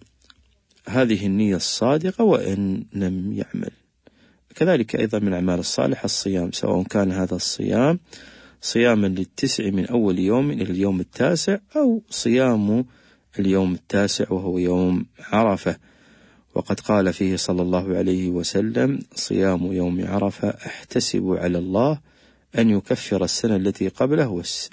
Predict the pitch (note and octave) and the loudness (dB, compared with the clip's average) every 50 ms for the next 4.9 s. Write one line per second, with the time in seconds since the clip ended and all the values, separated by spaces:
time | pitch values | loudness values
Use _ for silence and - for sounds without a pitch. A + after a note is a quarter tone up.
0 | - - F#2+ F#2+ F#2+ F#2 F2+ F2 - - A#2 C3 D3 C3+ A2+ F2+ D#2+ E2 F2 - | -4 -2 0 0 2 0 0 -2 0 0 2 2 2 2 0 0 -2 -2 -2 -4
1 | F#2+ - _ - - _ _ _ _ _ _ _ _ _ - - C#3+ C#3 C#3+ C#3+ | -4 -8 _ -20 -20 _ _ _ _ _ _ _ _ _ 0 2 2 2 2 2
2 | C3 A#2 B2+ C3 B2+ G#2 F#2 - - A#2 A2+ - - - G2+ G2+ G#2 A2+ B2+ D3 | 2 2 2 2 2 0 0 0 -2 -2 -4 -4 -4 -2 -2 0 2 2 2 0
3 | F#3 G3+ _ _ _ _ _ _ _ _ _ _ - F#2 F#2+ F#2 F#2 G2 G#2+ A#2 | 0 -4 _ _ _ _ _ _ _ _ _ _ -6 -2 0 0 2 2 2 2
4 | B2+ C3 C3 D3 D#3 D3+ - - - G2 F#2 F#2 F2 - - G2+ F2 - | 2 2 2 0 0 0 0 -2 -2 0 0 0 -2 -2 -2 -2 -2 -4